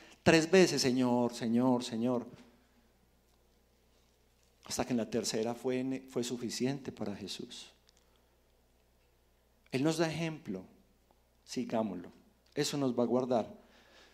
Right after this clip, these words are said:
Porque si no, vamos a empezar a buscar otras filosofías que se acomodan a lo que yo quiero.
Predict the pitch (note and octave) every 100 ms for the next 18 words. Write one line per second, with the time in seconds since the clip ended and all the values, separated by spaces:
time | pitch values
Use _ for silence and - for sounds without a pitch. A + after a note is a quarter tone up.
0 | - D#3 E3+ D#3+ E3+ E3+ F#3 G3+ G3+ -
1 | - - D3+ E3+ F3+ E3 C#3 C#3+ D#3+ D3
2 | D3+ C#3+ - F3+ F#3 F#3 F#3 - F#3+ F3+
3 | F3 F#3 G3 E3+ E3+ - C3 C#3 - C#3
4 | B2+ C3 D3+ E3 C#3+ - A2+ A#2 - D#3+
5 | A#2